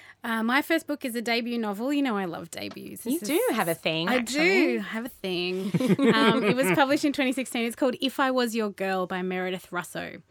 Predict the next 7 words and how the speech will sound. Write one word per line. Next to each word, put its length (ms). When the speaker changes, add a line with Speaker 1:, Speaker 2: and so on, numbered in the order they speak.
Speaker 1:
It's 180
a 40
contemporary 580
Y 300
A 220
romance, 720
essentially, 680